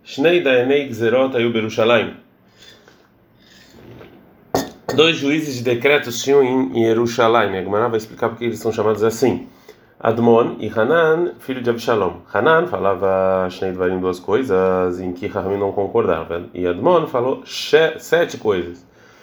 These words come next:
É, agora, a primeira coisa que Hanan falou, que tem discussão. Mishalar Medetanael, uma pessoa que <clears throat> viajou, Veishto Tovat Mezonot, e a esposa quer o sustento. O Hanan, ele falava o seguinte, a gente tá no Kuf Rei Amud Aleph,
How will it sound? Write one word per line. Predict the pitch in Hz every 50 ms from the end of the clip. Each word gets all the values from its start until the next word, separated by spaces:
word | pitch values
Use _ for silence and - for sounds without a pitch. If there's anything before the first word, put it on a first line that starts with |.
| - - - - - _ _ -
É, | 107 104
agora, | 104 104 107 139 143
a | 135
primeira | 123 127 139 147 147
coisa | - 139 123
que | 117 107
Hanan | 113 110 107 120 120 120
falou, | 120 - 104 104 110 127 139 156 -
que | - 120
tem | - 120 117
discussão. | 117 117 - 117 117 107 87 85 - - - _ _ - - _ _ -
Mishalar | 135 180 160 143 117 113 107
Medetanael, | 104 101 95 101 98 101 107 104 101 98 92
uma | 92 87
pessoa | 104 139 156
que | - - 151 156 - - - -
<clears throat> | - 165
viajou, | 147 139 143 131 123 120 107 92
Veishto | 92 101 98 - - 139 135
Tovat | 139 120 123 120
Mezonot, | 123 120 120 123 110 107 98 87 - -
e | 101 107
a | 107 107
esposa | 107 107 - - 135 139 131 131
quer | 131 - 113 107 113 120 - -
o | - -
sustento. | - 123 131 131 - - 113 95 82 - - - - - - - - - - -
O | - - -
Hanan, | 101 113 139 151
ele | 151 147
falava | 139 139 135 139 139
o |
seguinte, | 135 127 107 101 92
a | 98
gente | 98 95
tá | 101 110
no | 113 113 107 104
Kuf | - - 107 - -
Rei | 101 113 110 104
Amud | 95 92 87 90
Aleph, | 92 98 123 160 170 -